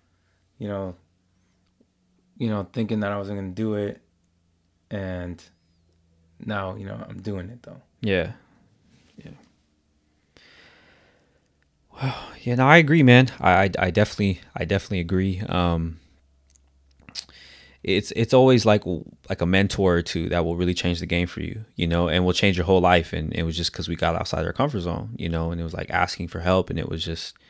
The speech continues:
Speaker 2: getting, getting away from being afraid, you know, of asking for that help. And it's like, look, you know, look at the position it's put you in now. Like, because,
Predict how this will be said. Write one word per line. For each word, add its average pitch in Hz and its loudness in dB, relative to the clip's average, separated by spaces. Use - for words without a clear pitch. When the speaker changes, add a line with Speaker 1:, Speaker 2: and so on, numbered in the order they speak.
Speaker 2:
getting, 80 -6
getting 82 -4
away 82 -6
from 87 -12
being 85 -8
afraid, 87 -2
you 87 -4
know, 82 -2
of 80 -6
asking 101 2
for 80 -6
that 82 -4
help. 85 -4
And 85 -4
it's - -10
like, 85 -12
look, 117 -2
you - -8
know, 80 -6
look 80 -8
at 87 -6
the 82 -8
position 85 -6
it's 82 -12
put - -2
you 85 -6
in 80 -4
now. 80 -6
Like, 82 -2
because, 131 6